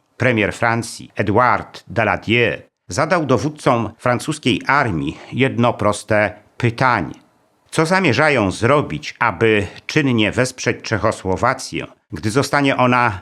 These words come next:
zaatakowana przez Hitlera? Ci,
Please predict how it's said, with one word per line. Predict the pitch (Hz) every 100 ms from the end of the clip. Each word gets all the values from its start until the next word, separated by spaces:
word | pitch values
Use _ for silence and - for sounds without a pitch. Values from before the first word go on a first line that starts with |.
| -
zaatakowana | 82 127 120 117 - 107 117 110 110 110 - -
przez | - 120 98 - - _ -
Hitlera? | 117 - 127 131 95 - - _ _ _ _ _ _ _ -
Ci, | - 135 85